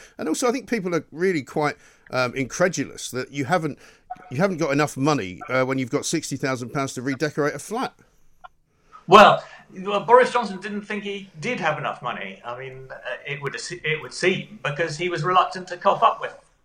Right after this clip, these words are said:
Speaker 2: cough up that, uh, that fifty-eight,
Speaker 1: Mm.
Speaker 2: uh, thousand in the first place. That's why we think the Conservative Party, uh, stumped up, and then Lord Brownlow, who used to be, uh, the Conservative Party treasurer, uh, seems to have, uh, coughed up himself,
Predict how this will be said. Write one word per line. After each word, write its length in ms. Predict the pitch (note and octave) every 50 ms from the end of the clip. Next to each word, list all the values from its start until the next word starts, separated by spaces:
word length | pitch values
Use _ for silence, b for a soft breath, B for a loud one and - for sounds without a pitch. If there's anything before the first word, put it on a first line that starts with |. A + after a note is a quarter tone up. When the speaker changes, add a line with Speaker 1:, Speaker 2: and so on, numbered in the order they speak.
| - D3
Speaker 2:
cough 240 | - F#3+ F#3+ - -
up 140 | G#3 F#3+ -
that, 320 | C#3 A2+ A2+ - - -
uh, 200 | C#3 A#2+ A2 A2+ A2+ A2+
that 260 | B2+ B2 A2 - -
fifty-eight, 420 | C3+ A#2+ - - A#2 G#2 F#2 - - - _ -
Speaker 1:
Mm. 260 | C3 C3 B2 F#2+ D2+ - _ _ -
Speaker 2:
uh, 100 | B2 A#2 - _ -
thousand 240 | A#2 A2+ A2+ A#2 A#2
in 60 | A#2
the 60 | G#2+
first 240 | - E3 D3 - -
place. 160 | - G2+ -
That's 260 | - E3 E3 D3+ -
why 460 | E3 E3 D#3+ D#3+ D#3+ D#3 D#3 D#3+ E3+ - - D3 - C#3+
we 140 | C3+ C#3+
think 720 | C#3 - - G3+ F3 - - - - - - - - - - D3
the 100 | D3 D#3+
Conservative 460 | D#3 F#3 E3 D3 G3+ G#3+ G3+ D3 - -
Party, 440 | C3+ A2 F#2+ - - G2+ F#2+ F#2 b b b b b b b b b -
uh, 140 | A#2+ A#2+ A#2+
stumped 400 | - - - B2+ G#2 G2+ - B2
up, 160 | B2 D3+ D3+
and 160 | C#3+ C#3+ C#3+
then 240 | D#3 D#3+ D#3+ D#3 D#3
Lord 300 | D#3 D#3+ D#3 D#3 D3 D3
Brownlow, 600 | D3 E3 F3 F#3 F3 D#3 C#3 B2 A2 G#2 A2 A#2+ A#2+
who 100 | C3 C3
used 300 | B2+ B2+ C#3 C#3+ C#3+ -
to 80 | C#3+
be, 340 | - B2 A#2+ A#2+ A#2 A2+ A#2+
uh, 200 | A#2 A#2 A#2+ A#2+ - _ -
the 80 | C#3 C3
Conservative 400 | - C3+ - C3+ A#2+ A#2 A#2+ -
Party 260 | B2+ A2+ A2 - - -
treasurer, 460 | - - G3 F#3 D3 B2 - - - b b b b b b b b b b -
uh, 160 | A#2+ A2 G#2+
seems 320 | - - C3+ A2+ G#2+ - -
to 80 | B2+ A#2
have, 280 | G2+ - - - - -
uh, 220 | A2+ G2+ G#2 - -
coughed 280 | - A#2+ G2 - - G#2+
up 160 | F#2 - -
himself, 640 | G2+ G2+ - - D#3 C#3 F#2+ - - - - -